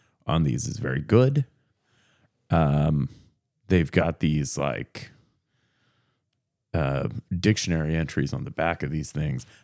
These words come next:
Uh, I, I, I mean, I kinda hate this watch. I'm just gonna, I'm just gonna throw it out there. It, technologically, uh, probably very good. The quality, the fit and finish, probably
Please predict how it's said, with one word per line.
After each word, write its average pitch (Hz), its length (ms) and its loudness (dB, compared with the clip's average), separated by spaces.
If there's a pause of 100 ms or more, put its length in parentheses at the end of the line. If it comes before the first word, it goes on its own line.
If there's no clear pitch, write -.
(200)
Uh, 87 380 4 (240)
I, 101 40 4
I, 101 340 0
I 110 40 2
mean, 143 140 8
I 156 60 0
kinda 175 220 0
hate 180 160 2
this 180 160 -2
watch. 151 300 -6 (140)
I'm 135 100 2
just 135 160 -2
gonna, 127 240 0
I'm 123 100 0
just 135 140 -6
gonna 117 140 0
throw 107 160 4
it 98 60 4
out 92 120 -2
there. 69 260 -6
It, - 240 -4 (220)
technologically, 104 1000 0 (720)
uh, 73 500 0 (120)
probably 82 400 2
very 71 260 -2
good. 73 420 -4
The 78 80 -4
quality, 80 500 0
the 71 80 -6
fit - 200 -4
and - 100 -12
finish, 76 340 -6
probably 85 680 -4